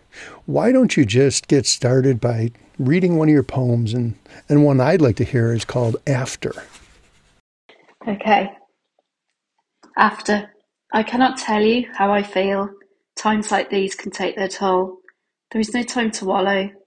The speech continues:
Speaker 2: nor is there time to quarrel. Life stands still whilst we take each other in. You have been mine from within. I cannot tell you how we will go,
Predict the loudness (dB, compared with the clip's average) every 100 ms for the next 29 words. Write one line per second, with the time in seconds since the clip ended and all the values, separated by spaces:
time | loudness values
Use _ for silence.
0 | -10 -2 0 -2 -4 -8 -4 -4 -4 -8
1 | -8 -4 -2 -2 -6 _ _ _ _ _
2 | _ _ _ _ _ _ _ 4 4 4
3 | 2 0 0 -4 -2 0 -2 -4 -4 -4
4 | -4 -10 -6 -6 -6 -8 -8 -6 -2 -2
5 | -2 -6 _ _ _ _ -4 -2 -2 -2
6 | -2 0 0 2 0 -2 -6 -4 -2 -4
7 | -2 -4 -4 -12 _ _ _ _ _ _
8 | _ _ _ -8 -6 -2 -2 -2 -4 -2
9 | 0 -2 0 2 0 -2 -2 0 0 -2